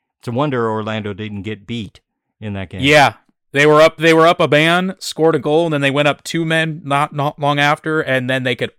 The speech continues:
Speaker 2: only squeak out an at-the-death equalizer.
Speaker 1: And, uh, let's give a little love to, uh, Real Salt Lake, up to sixth in the Supporter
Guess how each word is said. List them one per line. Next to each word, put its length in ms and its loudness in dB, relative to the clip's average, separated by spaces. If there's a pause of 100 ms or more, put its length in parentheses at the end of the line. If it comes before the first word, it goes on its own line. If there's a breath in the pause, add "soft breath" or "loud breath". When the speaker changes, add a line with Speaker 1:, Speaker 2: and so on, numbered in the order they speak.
(220)
Speaker 2:
only 400 -2
squeak 460 -12
out 300 -2
an 100 -8
at-the-death 640 -4 (400)
equalizer. 760 -10 (360 soft breath)
Speaker 1:
And, 220 -6
uh, 180 0 (340)
let's 240 -16
give 220 -10
a 60 -8
little 280 -10
love 280 -10
to, 320 -10
uh, 220 -10 (520)
Real 320 -4
Salt 460 -8
Lake, 460 -8 (240)
up 240 -8
to 100 -10
sixth 640 -8
in 220 -8
the 100 -8
Supporter 920 -12